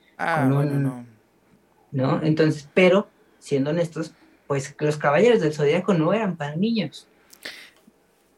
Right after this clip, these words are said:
Speaker 1: Es que, eh,
Speaker 2: ¿Por qué? Porque había mucha sangre, porque había personajes de que no era clara la,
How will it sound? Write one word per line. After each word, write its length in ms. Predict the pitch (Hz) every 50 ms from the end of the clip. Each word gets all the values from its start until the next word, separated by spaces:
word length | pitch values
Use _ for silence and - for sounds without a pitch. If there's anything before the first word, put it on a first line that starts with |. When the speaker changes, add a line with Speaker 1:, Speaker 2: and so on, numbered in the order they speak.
| _ _
Speaker 1:
Es 180 | 196 196 - -
que, 320 | - 262 262 247 240 240
eh, 120 | 226 202 180
Speaker 2:
¿Por 160 | 156 156 156
qué? 240 | 165 220 233 254 247
Porque 280 | - 185 170 - 185 175
había 200 | 175 175 190 190
mucha 220 | 185 180 165 - 156
sangre, 680 | - 185 180 175 180 185 185 180 175 175 180 180 175 175
porque 300 | - 143 143 - 143 139
había 300 | 139 143 160 170 170 -
personajes 1000 | - 180 170 156 147 - - 139 135 143 151 160 156 175 185 202 208 - - - _ _ _ _ _ _ _ _ _ _ -
de 680 | 151 147 143 143 143 143 147 147 143 143 139 135 135 - _ _ _
que 100 | 160 151
no 160 | 156 170 180
era 180 | 190 185 175 175
clara 480 | - 160 165 170 175 175 170 160 156
la, 800 | 143 139 135 131 127 123 123 123 120 123 123 127 127 135 135 -